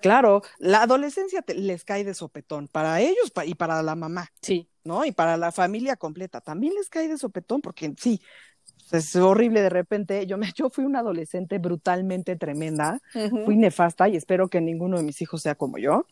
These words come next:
Speaker 2: Híjole,
Speaker 1: La neta.
Speaker 2: no sé por qué, no sé por qué te
Speaker 1: Porque
Speaker 2: quiero decir que hay una estadística <laughs> de que tiende a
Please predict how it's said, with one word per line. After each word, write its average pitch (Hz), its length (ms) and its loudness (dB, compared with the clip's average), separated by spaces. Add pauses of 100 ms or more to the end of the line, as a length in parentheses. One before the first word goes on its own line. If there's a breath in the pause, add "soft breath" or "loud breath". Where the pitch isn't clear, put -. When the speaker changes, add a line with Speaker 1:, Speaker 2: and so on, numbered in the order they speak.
Speaker 2:
Híjole, 233 340 6
Speaker 1:
La 190 140 8
neta. 190 160 6
Speaker 2:
no - 80 8
sé - 120 8
por 226 220 2
qué, 226 220 2
no 233 180 4
sé 277 140 2
por 233 180 2
qué 226 160 6
te 240 100 -2
Speaker 1:
Porque 208 100 6
Speaker 2:
quiero 214 140 6
decir 220 280 2
que 226 100 2
hay 220 160 4
una 220 140 2
estadística 226 880 2
<laughs> 440 800 0
de 226 200 -4
que 220 120 -4
tiende 247 480 -6
a 226 240 -6